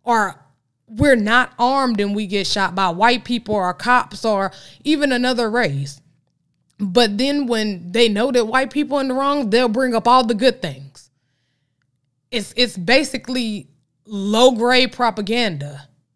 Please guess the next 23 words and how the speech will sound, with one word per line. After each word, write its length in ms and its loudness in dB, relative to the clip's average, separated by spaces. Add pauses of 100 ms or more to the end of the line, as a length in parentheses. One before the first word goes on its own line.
(220)
you 240 -2
know? 440 2 (400)
So 580 2 (400)
that's 320 -2
what's 220 2
happening 500 -6
here. 280 -12
They're 200 -4
bringing 480 -2
up 140 -2
his 240 -2 (240)
employee 720 2
strengths 640 -4
and 280 -2
saying 380 -2
that 140 0
he 280 0
would 180 -6
be 120 -2
a 60 2
good 200 -4
cop, 260 -4 (500)
cop 400 -2